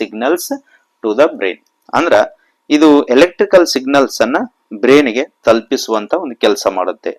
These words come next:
ನಾವು ಹೊರಗಡೆ ಈಗ ಓದ್ತಾ ಇದೀವಿ ಅಂತಂದ್ರ ಅಲ್ಲಿ ಅಕ್ಷರಗಳನ್ನ ಬ್ರೈನ್ಗೆ ತಲುಪಿಸುವಂತ ಕೆಲ್ಸ ಮಾಡೋದು.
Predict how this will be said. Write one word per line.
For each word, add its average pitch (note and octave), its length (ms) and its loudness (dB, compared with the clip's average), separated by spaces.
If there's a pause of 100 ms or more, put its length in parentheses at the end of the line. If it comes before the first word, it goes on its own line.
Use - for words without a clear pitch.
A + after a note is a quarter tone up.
ನಾವು A#2 160 0
ಹೊರಗಡೆ C3+ 460 2 (360)
ಈಗ A#2 140 -4
ಓದ್ತಾ D3+ 380 4
ಇದೀವಿ D3 320 2
ಅಂತಂದ್ರ D3+ 340 -2
ಅಲ್ಲಿ C3+ 280 2
ಅಕ್ಷರಗಳನ್ನ C3+ 840 2
ಬ್ರೈನ್ಗೆ C3 540 -2 (500)
ತಲುಪಿಸುವಂತ A#2+ 600 -2
ಕೆಲ್ಸ G#2+ 380 -2
ಮಾಡೋದು. F#2+ 460 -6